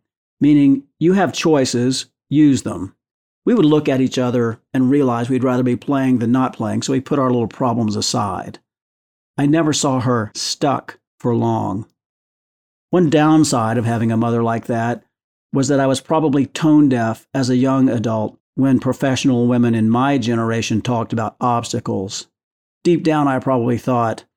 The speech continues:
"Just be like Mom and get on with it." Of course, now I would never say that. <laughs> I would say it's better to have a level playing field. Still, I'm thinking right now we could use more people like her.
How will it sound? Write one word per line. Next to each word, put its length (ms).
"Just 280
be 120
like 240
Mom 380
and 140
get 160
on 260
with 180
it." 200
Of 120
course, 460
now 400
I 120
would 160
never 240
say 280
that. 380
<laughs> 140
I 160
would 160
say 200
it's 120
better 280
to 60
have 140
a 60
level 300
playing 380
field. 360
Still, 580
I'm 140
thinking 300
right 200
now 240
we 140
could 200
use 520
more 240
people 340
like 300
her. 480